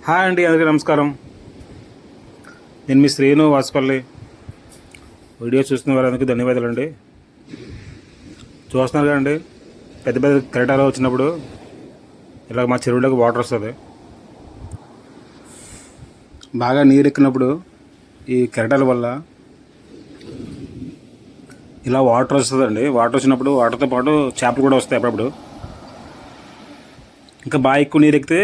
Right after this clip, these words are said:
చేపలు కూడా వస్తాయండి. చెరువుల చేపలు కూడా సముద్రంలో పోయే అవకాశాలు కూడా ఉంటాయి. చెరువులో వాటర్ కూడా మొత్తం ఉప్పుగా ఉంటుందండి. ఈ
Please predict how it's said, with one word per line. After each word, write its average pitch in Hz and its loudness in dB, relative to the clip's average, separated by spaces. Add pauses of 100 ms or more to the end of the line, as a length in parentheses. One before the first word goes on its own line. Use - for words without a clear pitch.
(260)
చేపలు 135 2
కూడా 131 2
వస్తాయండి. 110 -4 (1080)
చెరువుల 131 4
చేపలు 139 2
కూడా 147 2 (140)
సముద్రంలో 135 2
పోయే 131 2
అవకాశాలు 127 -2
కూడా 123 -2
ఉంటాయి. 104 -6 (4000)
చెరువులో 139 2
వాటర్ 143 2
కూడా 160 0
మొత్తం 143 -2
ఉప్పుగా 143 2
ఉంటుందండి. 117 -2 (1600)
ఈ 123 -4